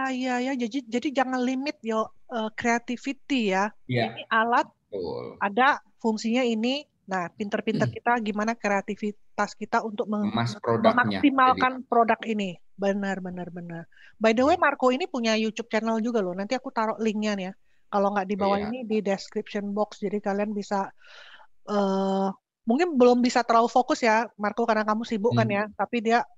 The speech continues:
Speaker 1: aku tahu
Speaker 2: Iya,
Speaker 1: ada
Speaker 2: pelan-pelan
Speaker 1: beberapa yang,
Speaker 2: lah.
Speaker 1: yang kayak traveling ya. Dan
Speaker 2: Mhm.
Speaker 1: Nova Scotia itu cantik banget. Ya, mungkin lu masih baru sih ya, setahunan. Nggak tahu
Speaker 2: Mhm,
Speaker 1: udah
Speaker 2: baru
Speaker 1: ekspor
Speaker 2: setahun.
Speaker 1: sampai sak pulau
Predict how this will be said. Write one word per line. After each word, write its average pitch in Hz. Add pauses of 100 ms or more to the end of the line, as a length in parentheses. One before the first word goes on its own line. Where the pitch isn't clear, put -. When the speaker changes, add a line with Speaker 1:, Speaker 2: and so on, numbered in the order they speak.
(460)
Speaker 1:
aku -
tahu 214
Speaker 2:
Iya, 214
Speaker 1:
ada 208
Speaker 2:
pelan-pelan 202
Speaker 1:
beberapa 208 (100)
yang, 196
Speaker 2:
lah. 196 (480)
Speaker 1:
yang 202
kayak 180
traveling 214 (100)
ya. 202 (480)
Dan 190
Speaker 2:
Mhm. 196
Speaker 1:
Nova 196
Scotia 202
itu 226 (160)
cantik 208
banget. 180 (460)
Ya, 190
mungkin 202
lu 240
masih 202
baru 196
sih 214
ya, 190 (280)
setahunan. 190 (440)
Nggak 208
tahu 220
Speaker 2:
Mhm, 208
Speaker 1:
udah 196
Speaker 2:
baru 202
Speaker 1:
ekspor 196
Speaker 2:
setahun. 196
Speaker 1:
sampai 196 (1160)
sak - (100)
pulau 208